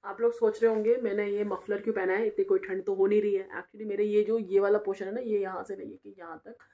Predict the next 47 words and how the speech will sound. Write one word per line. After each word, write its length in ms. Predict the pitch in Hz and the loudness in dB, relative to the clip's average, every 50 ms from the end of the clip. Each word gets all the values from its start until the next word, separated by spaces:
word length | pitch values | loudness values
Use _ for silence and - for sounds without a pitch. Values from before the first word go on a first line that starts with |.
| _ _ _ _ _ _ _ _ _ _ | _ _ _ _ _ _ _ _ _ _
चिक 240 | - 233 233 233 226 | -6 -6 -4 -2 0
लग 260 | 214 208 190 180 180 - _ - | 2 0 0 0 -6 -14 _ -8
पड़ 100 | 185 185 | -4 0
गई 200 | 190 190 185 185 | 2 2 2 2
है 140 | 180 185 190 | 2 2 0
या 140 | 190 190 190 | 0 0 0
नस 340 | 190 190 190 190 196 196 - - 180 196 190 190 202 | 0 0 0 0 -2 -4 -8 -10 -6 -4 -4 -2 0
चढ़ 60 | 185 | 0
गई 220 | 180 175 175 175 | 2 4 4 4
है, 80 | 180 180 | 4 4
कुछ 200 | 180 208 196 - | 2 0 -4 -4
स्टे-, 340 | - - - 180 175 190 - | -6 -4 -4 -2 -2 -4 -6
ऐसे 220 | 180 180 196 196 | -6 -4 -4 -4
स्ट्रेन, 960 | 190 - - - _ _ _ _ _ _ _ _ _ _ 214 202 196 208 - - _ _ | -4 -6 -12 -20 _ _ _ _ _ _ _ _ _ _ 0 0 0 0 -4 -8 _ _
स्ट्रेन 240 | _ - 208 202 214 | _ -8 -6 -4 -4
टाइप 180 | 208 196 403 - | -4 -4 -6 -6
का। 80 | 196 | -10
अरे 200 | 185 - - 294 - 208 | -12 -10 -10 -12 -10 _
बादल 360 | 214 208 208 214 240 285 311 | -8 -6 -4 0 2 2 4
आ 80 | 330 339 | 4 4
गए 100 | 370 381 | 6 6
क्या 120 | 440 440 | 6 4
बाहर 180 | 415 415 370 381 | 4 2 0 -4
इतने 200 | - - 370 339 | -6 -4 -4 -2
गजब 320 | 294 294 285 294 277 269 | 0 2 2 2 0 -2
वाले? 180 | 277 254 214 180 - _ _ _ _ _ _ _ _ _ _ _ _ _ _ _ _ _ _ _ | -2 -4 -4 -6 -8 _ _ _ _ _ _ _ _ _ _ _ _ _ _ _ _ _ _ _
हाँ, 200 | 170 156 151 147 156 160 _ _ _ _ _ 170 | -20 -20 -18 -18 -18 -20 _ _ _ _ _ -20
बहुत 400 | 151 _ _ - 160 165 180 175 | -20 _ _ -20 -20 -16 -12 -10
ज़्यादा 220 | 185 180 180 190 | -8 -6 -6 -6
बादल 460 | 185 165 160 170 165 165 165 175 170 165 - _ _ _ _ _ _ _ _ _ _ _ _ 175 | -6 -8 -8 -8 -6 -4 -4 -6 -6 -8 -14 _ _ _ _ _ _ _ _ _ _ _ _ -12
यहाँ 180 | 170 170 170 | -10 -10 -10
से 100 | 170 180 | -8 -10
उस 120 | 180 175 - | -10 -10 -10
वाली 140 | 175 165 170 | -10 -10 -10
खिड़की 240 | 170 175 160 - 170 | -10 -10 -10 -8 -8
में 80 | 170 165 | -6 -6
दिख 160 | 165 165 - | -6 -6 -8
रहे 120 | 160 160 | -8 -8
थे 40 | 170 | -6
ना 80 | 185 196 | -6 -6
मुझे। 240 | 208 202 196 185 - _ _ _ _ _ - | -4 -4 -6 -6 -10 _ _ _ _ _ 6
यार 200 | 214 226 226 233 | 10 10 12 12
आकांक्षा 300 | 240 240 247 233 226 262 | 12 10 8 6 6 8
light 320 | 240 233 226 220 226 233 220 | 10 12 12 12 12 12 12
नहीं 160 | 226 247 240 | 8 8 10
लाई 200 | 226 220 214 214 | 10 10 10 10
ना। 300 | 214 220 220 233 233 | 8 8 6 4 2